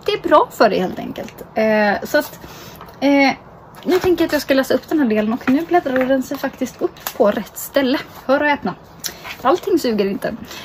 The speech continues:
Eh, men då, eh, lyder veckans text eller uppgift så här. Livet suger regelbundet. Om du kan påminna dig om och förlika dig med den tanken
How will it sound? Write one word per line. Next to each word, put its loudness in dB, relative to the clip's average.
Eh, 8
men 8
då, 6
eh, 4
lyder 2
veckans -6
text -4
eller 4
uppgift -8
så -8
här. -6
Livet 2
suger -2
regelbundet. -6
Om 6
du 4
kan 2
påminna 4
dig -2
om -4
och -8
förlika 0
dig 6
med 4
den -2
tanken 0